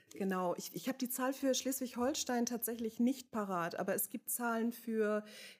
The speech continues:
Ende zweitausendachtzehn für Gesamtdeutschland und da sind es null Komma vier Prozent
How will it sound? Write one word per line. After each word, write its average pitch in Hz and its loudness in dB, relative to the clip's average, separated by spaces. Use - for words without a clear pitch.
Ende 294 6
zweitausendachtzehn 220 0
für 220 0
Gesamtdeutschland 180 -2
und 180 -2
da 180 0
sind 190 -2
es - -4
null 202 2
Komma 202 -2
vier 226 0
Prozent 208 -2